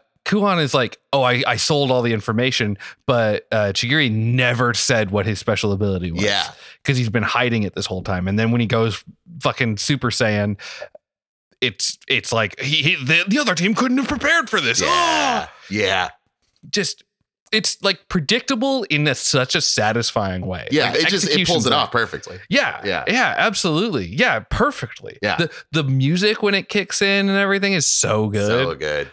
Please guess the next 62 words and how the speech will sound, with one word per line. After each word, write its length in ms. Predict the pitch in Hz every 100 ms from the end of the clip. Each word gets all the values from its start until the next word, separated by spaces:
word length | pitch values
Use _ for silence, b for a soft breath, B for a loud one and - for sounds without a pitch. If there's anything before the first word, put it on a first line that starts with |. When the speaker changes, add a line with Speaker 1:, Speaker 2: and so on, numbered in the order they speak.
| _
Speaker 1:
Yeah. 420 | 95 98 85 78
Speaker 2:
We 60 | 95
were 80 | 120
talking 220 | 127 127
about 160 | 95 87
this, 120 | 87
like, 140 | 82
I, 140 | 85 90
I 20 |
like 160 | 90 82
the 60 |
soundtrack 460 | 80 82 85 78 82
of, 220 | 78 -
of, 340 | - 73 78 - _ _ _ _
uh, 320 | 85 80 73 73
not 180 | 143
only 140 | 147 135
just 180 | 107 110
O 120 | 110
P 160 | 110
and 100 | 95
E 80 | 87
G, 200 | 80 87 -
just, 200 | 76 82
like, 140 | 85 78
stuff 240 | 92 82
that's 120 | 82
happening 300 | 82 76 80
in 100 | 76
the 40 | 73
background. 400 | 78 78 76 73
Like, 220 | 73 - b b _ -
every 300 | 101 104 95
track 400 | - 98 92 78
is, 220 | 92 80
like, 240 | 82 73
they 100 | 98
take 180 | 92 131
on 100 | 123
a 20 |
bunch 220 | 85 110 127
of 40 |
different 220 | 123 127
styles 500 | - 107 107 107 104
and, 380 | 87 90 82 80
like, 260 | 71 73 -
pull 180 | - 107
them 100 | 104
all 200 | 101 98
off 240 | 98 98
very 220 | - 95 98
successfully. 680 | 92 95 95 - 98 92 - B B
And, 80 | 82
like, 100 | 82
every 220 | 78 104
track 280 | 101 101 95
is, 80 | 90
like, 160 | 87 85
perfect 300 | 98 87 85
for 100 | 82
the 120 | 73
occasion. 340 | 73 73 65